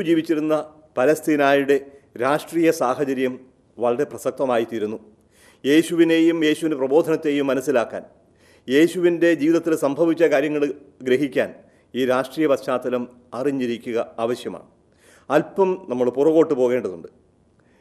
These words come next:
ഇസ്രായേൽ ജനത്തിൻ്റെ ചരിത്രത്തിലൂടെ വേഗം ഒന്ന് ഓടി കടന്നു വന്ന് യേശുവിൻ്റെ കാലത്ത് എത്തി നിൽക്കാനാണ് അടുത്തതായിട്ട് ശ്രമിക്കുക. നമുക്കറിയാം, ദൈവം വിളിച്ച അബ്രാഹം,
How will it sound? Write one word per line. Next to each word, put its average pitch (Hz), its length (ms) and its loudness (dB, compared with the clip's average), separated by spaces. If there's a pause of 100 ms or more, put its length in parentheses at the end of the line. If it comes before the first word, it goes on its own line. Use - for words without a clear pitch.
(200)
ഇസ്രായേൽ 160 420 4
ജനത്തിൻ്റെ 147 380 0
ചരിത്രത്തിലൂടെ 135 580 0 (420)
വേഗം 175 360 8
ഒന്ന് 139 200 2
ഓടി 143 160 4 (240)
കടന്നു 139 300 0
വന്ന് 120 200 0 (600)
യേശുവിൻ്റെ 147 500 2
കാലത്ത് 135 300 0 (180)
എത്തി 127 160 -6
നിൽക്കാനാണ് 117 520 -2 (400)
അടുത്തതായിട്ട് 110 440 -2
ശ്രമിക്കുക. 107 400 -4 (1200)
നമുക്കറിയാം, 123 540 2 (760)
ദൈവം 139 280 2
വിളിച്ച 131 240 -2 (1400)
അബ്രാഹം, 135 480 0